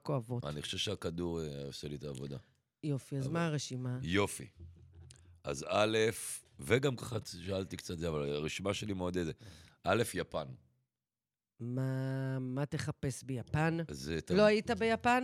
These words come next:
Speaker 2: לא, לא הייתי ביפן, אחת התרבויות היותר יפות, ודברים שאני מאוד, אה, ואני מאוד רוצה,
Speaker 1: אני מודה
Speaker 2: מאוד, מאוד רוצה להיות
Speaker 1: שאני,
Speaker 2: ביפן.
Speaker 1: אני מודה שזה לא עושה לי זה.
Speaker 2: אוסטרליה ודרום אפריקה זה גם, אה, מדינות
Speaker 1: לא
Speaker 2: שאני
Speaker 1: היית באוסטרליה?
Speaker 2: לא.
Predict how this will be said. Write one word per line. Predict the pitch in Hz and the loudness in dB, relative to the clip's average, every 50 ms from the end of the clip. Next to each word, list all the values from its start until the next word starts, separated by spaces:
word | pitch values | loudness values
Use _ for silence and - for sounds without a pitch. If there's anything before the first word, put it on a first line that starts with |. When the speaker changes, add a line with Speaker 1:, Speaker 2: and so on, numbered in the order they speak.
| 262 254 220 | 2 -2 -2
Speaker 2:
לא, | - 82 92 - - - | 0 0 0 0 -2 -4
לא | 76 82 82 87 | -4 -2 0 0
הייתי | 90 85 - 85 | 0 -2 -2 -4
ביפן, | 80 80 78 - 110 95 90 | -4 -4 -4 -4 -4 -4 -2
אחת | 90 - 87 - 92 | -2 -2 -4 -4 -4
התרבויות | 80 - 82 76 73 76 80 82 80 - 73 | -6 -6 -6 -6 -4 -2 -4 -4 -4 -4 -6
היותר | 67 64 - - 76 78 | -8 -8 -8 -6 -4 -4
יפות, | 85 82 - - 104 110 135 - - - - - 71 | -4 -4 -4 -2 -2 -2 -2 -2 -6 -12 -16 -12 -10
ודברים | 67 73 71 67 65 71 78 78 80 | -8 -8 -8 -8 -6 -6 -6 -6 -6
שאני | - 82 73 73 | -6 -8 -8 -6
מאוד, | 71 73 76 76 76 | -6 -6 -6 -6 -4
אה, | 76 73 73 71 69 | -4 -4 -4 -4 -4
ואני | 71 73 76 76 | -4 -4 -4 -4
מאוד | 76 80 85 98 104 95 | -2 0 2 2 4 4
רוצה, | 90 85 71 67 - 80 | 4 2 0 -2 -2 -4
Speaker 1:
אני | 76 - | -4 -2
מודה | 73 | -2
Speaker 2:
מאוד, | 78 82 82 - | -2 0 0 0
מאוד | - 78 76 | -2 -2 -2
רוצה | - - - | -2 -2 -4
להיות | 73 73 73 | -4 -4 -4
Speaker 1:
שאני, | 71 67 | -4 -6
Speaker 2:
ביפן. | 117 113 - 78 85 | -4 -2 -2 0 0
Speaker 1:
אני | 101 120 | 0 -2
מודה | 120 117 123 127 127 127 | -4 -4 -4 -4 -4 -4
שזה | - - 131 127 123 120 | -4 -6 -8 -8 -8 -6
לא | 117 123 127 | -6 -6 -8
עושה | 123 - 123 120 | -8 -8 -8 -8
לי | 123 123 | -8 -8
זה. | 135 151 143 - - - _ _ - - | -8 -8 -10 -10 -14 -20 _ _ -12 -10
Speaker 2:
אוסטרליה | 87 - - - - 104 101 104 101 98 | -8 -8 -6 0 4 6 6 6 6 4
ודרום | 90 90 87 82 80 82 | 2 2 0 0 0 0
אפריקה | 85 80 - 90 76 82 | -2 -2 -2 -4 -6 -4
זה | 76 73 | -4 -4
גם, | 71 78 80 80 76 71 | -4 -4 -4 -4 -4 -8
אה, | 69 73 | -10 -10
מדינות | 71 73 - 139 147 143 160 170 | -8 -8 -8 -6 -2 2 4 6
Speaker 1:
לא | 185 | 8
Speaker 2:
שאני | 208 240 | 8 8
Speaker 1:
היית | 277 - 339 | 6 4 4
באוסטרליה? | 285 339 359 311 311 349 359 392 403 427 415 | 4 4 4 4 4 4 4 4 4 4 4
Speaker 2:
לא. | 90 87 - - | 4 2 0 0